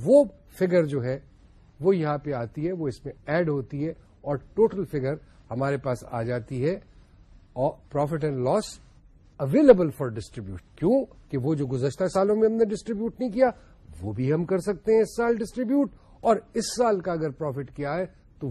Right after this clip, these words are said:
وہ بھی ہم ڈسٹریبیوٹ کرنے کے لیے ایلیجیبل ہوتا ہے، یا وہ بھی ڈسٹریبیوٹ کیا جا سکتا ہے۔ یہ اب بورڈ آف ڈائریکٹرز پہ منحصر ہے کہ وہ اس میں سے کتنا حصہ جو ہے، وہ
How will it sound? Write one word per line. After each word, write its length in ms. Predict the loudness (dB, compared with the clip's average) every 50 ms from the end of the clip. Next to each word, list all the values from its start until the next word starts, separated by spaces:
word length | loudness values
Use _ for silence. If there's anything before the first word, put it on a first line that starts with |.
| -6 -4
وہ 100 | -4 -2
بھی 180 | -2 -2 -2 -4
ہم 120 | -6 -8
ڈسٹریبیوٹ 480 | -10 -12 -14 -12 -14 -10 -8 -8 -8 -8 -10 -18 -20 -20 -20 -20 -20 -20 -20 -20 -10 -6
کرنے 300 | -4 -4 -2 -4 -6 -6
کے 140 | -8 -8
لیے 200 | -6 -6 -4 -4
ایلیجیبل 640 | -6 -6 -8 -6 -6 -6 -6 -6 -8 -10 -10 -8 -8
ہوتا 320 | -10 -10 -10 -10 -10 -8
ہے، 80 | -8 -8
یا 180 | -8 -8 -8 -6 -6
وہ 100 | -4 -4
بھی 180 | -2 -4 -6
ڈسٹریبیوٹ 580 | -6 -10 -18 -16 -12 -12 -8 -8 -8 -8 -8 -12 -18 -14 -6
کیا 180 | -2 0 0 0
جا 180 | -2 -4 -8
سکتا 360 | -12 -16 -20 -20 -20 -20 -20
ہے۔ 100 | -20 -20 -20 -20 -20 -20 -20 -20 -20 -20 -20 -12 _
یہ 220 | 0 4 4 4 4
اب 160 | 2 -4 -4 -2 0
بورڈ 240 | 2 2 4 2 2
آف 60 | -2 -2
ڈائریکٹرز 420 | -4 -4 -6 -6 -6 -8 -8 -6
پہ 80 | -4 -4
منحصر 380 | -2 0 -2 -2 -2 -2 -2 -4
ہے 60 | -4 -6 -12 -20 -20 -10
کہ 100 | -6 -4
وہ 100 | -4 -4
اس 140 | -4 -6 -8 -12
میں 80 | -12 -10 -8
سے 80 | -10 -10 -10 _
کتنا 340 | -14 -12 -10 -6 -6 -6 -6 -6 -8 -12
حصہ 300 | -14 -14 -10 -8 -8 -8
جو 140 | -8 -10 -8 -4
ہے، 200 | -2 -2 -2 -2 -6 -12 -20 -20 -20 -20 -20 -20 -20 -18 -10 -4 4
وہ 200 | 6 6 6